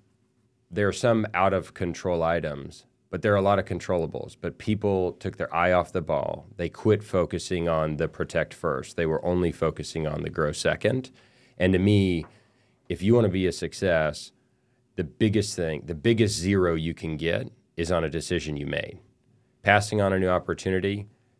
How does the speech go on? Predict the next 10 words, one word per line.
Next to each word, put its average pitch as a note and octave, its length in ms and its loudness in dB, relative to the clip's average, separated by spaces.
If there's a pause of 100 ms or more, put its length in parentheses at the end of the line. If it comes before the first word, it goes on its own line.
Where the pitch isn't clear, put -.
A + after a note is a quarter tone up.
(120)
you G2 160 0
may F#2 220 4
miss F2+ 260 -2
out E2 180 2
on D#2+ 140 -4
some D#2 160 -8
upside, G2 560 -4 (480)
but F2 160 2
it F#2 140 4
is, D#2+ 400 0